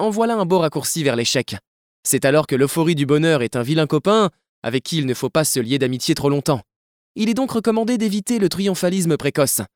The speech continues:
ce qui n'empêche pas de savourer ses petites avancées sans s'arrêter. C'est un bon carburant pour la route vers l'atteinte de ses vrais objectifs. Chaque réussite est un projet abouti. Concevez,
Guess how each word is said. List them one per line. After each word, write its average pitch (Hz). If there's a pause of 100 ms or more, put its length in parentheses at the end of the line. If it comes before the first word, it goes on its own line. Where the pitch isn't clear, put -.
(200)
ce -
qui 139
n'empêche 135
pas 175
de 120
savourer 131
ses 139
petites 131
avancées 135
sans 143
s'arrêter. 135 (540)
C'est 226
un 247
bon 233
carburant 202
pour 180
la 165
route 151
vers 123
l'atteinte 139
de 123
ses 131
vrais 123
objectifs. 120 (520)
Chaque 226
réussite 208
est 175
un 160
projet 147
abouti. 120 (180)
Concevez, 143